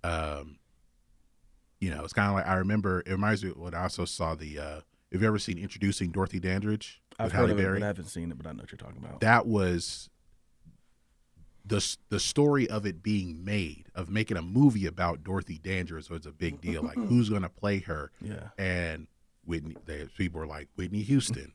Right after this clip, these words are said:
Speaker 2: <laughs> Janet Jackson, um, Lela Rochon, uh, Angela Bassett,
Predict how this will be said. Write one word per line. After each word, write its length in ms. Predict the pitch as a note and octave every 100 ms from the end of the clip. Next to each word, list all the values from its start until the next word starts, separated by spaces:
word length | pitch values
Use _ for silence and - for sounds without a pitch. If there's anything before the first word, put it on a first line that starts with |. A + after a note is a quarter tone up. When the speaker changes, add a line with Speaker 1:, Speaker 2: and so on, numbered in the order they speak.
| -
Speaker 2:
<laughs> 140 | _ -
Janet 360 | E2+ D#2+ F2
Jackson, 680 | F2+ G#2+ G2 - - C#2+ - - _ _ _ _
um, 760 | D#2 D2 C#2+ C#2 C#2 C#2 C#2 - _ _ _ _ _ _ _ _ _ _ C2+ D2
Lela 260 | E2 E2+
Rochon, 840 | E2+ F2+ - A#2+ G#2 E2 C#2+ C#2 - _ _ _ _ _ _ -
uh, 680 | D2 C#2 C#2 C2+ C2+ C2+ D2 _ -
Angela 400 | D#2 D#2+ F2 F2+
Bassett, 640 | F2 G#2 G2 - D2 -